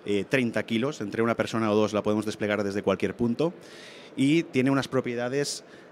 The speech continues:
eh, en las cuales son muy versátiles, podemos poner cualquier tipo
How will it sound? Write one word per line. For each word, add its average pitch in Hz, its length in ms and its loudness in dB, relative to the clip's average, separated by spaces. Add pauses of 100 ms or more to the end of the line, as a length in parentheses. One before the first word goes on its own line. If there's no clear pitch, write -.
(120)
eh, 101 720 4
en 101 260 0
las 107 200 0
cuales 123 180 6
son 107 140 4
muy 135 120 4
versátiles, 135 440 0
podemos 117 240 4
poner 120 180 0
cualquier 113 240 2
tipo 117 320 0